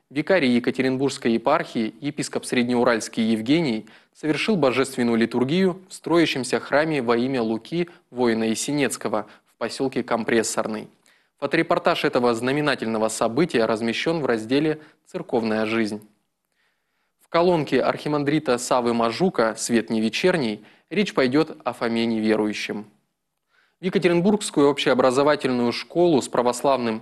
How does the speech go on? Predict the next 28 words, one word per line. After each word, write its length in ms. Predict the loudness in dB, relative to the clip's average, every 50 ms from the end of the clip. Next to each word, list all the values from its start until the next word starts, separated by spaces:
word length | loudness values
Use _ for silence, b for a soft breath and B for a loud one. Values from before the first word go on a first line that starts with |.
| -10 _
гуманитарным 760 | -8 -6 -2 -2 0 0 0 2 2 0 2 2 0 0 0
уклоном 560 | -2 0 2 2 2 2 2 0 -2 -4 -8 -6
при 120 | -6 -6
храме 400 | -4 0 -2 0 0 0 -4 -6
целителя 420 | -4 -2 -2 0 0 0 0 -2
Пантелеймона 800 | 0 0 -2 -2 -2 0 0 2 2 2 2 0 -2 -2 -4 -8 B B B B B B B _
приглашаются 640 | -4 0 2 2 2 2 2 2 2 2 2 0 0
учащиеся 720 | 0 2 2 0 0 0 0 -2 -4 -4 -4 -2 -4 -4
с 100 | -4 -4
первого 460 | -4 0 2 2 4 4 4 2 2
по 100 | 2 0
четвертый 480 | -2 -2 -4 -2 0 0 0 2 0 -4
классы 540 | -2 0 0 0 2 0 -2 -4 -4 -4 -4 B B B B B _
на 80 | -4
две 120 | -2 0 0
тысячи 300 | 0 -2 -4 -2 -4 -4
семнадцатый, 600 | -4 -2 -2 0 0 0 0 0 -2 -2 -2 -2
две 160 | 0 2 0
тысячи 320 | 0 0 -4 -4 -2 0
восемнадцатый 680 | 0 -2 -2 -2 -2 0 0 0 -2 -4 -4 -2 -2 -2
год. 360 | 2 2 2 2 2 0 b b b b b b b
Все 180 | -2 0 0
подробности 600 | 2 2 2 2 2 2 2 2 -2 -2 -2 -6
публикуются 640 | -6 -6 -2 0 0 0 2 0 0 0 0 -2 -4 -2
на 120 | -2 -2
двадцать 440 | -2 0 0 0 0 0 -4 -4 -2
восьмой 320 | -2 -2 -2 -2 -4 -4
странице. 680 | -4 -4 -4 -2 -2 0 -2 -2 -4 -6 -8 -10 -10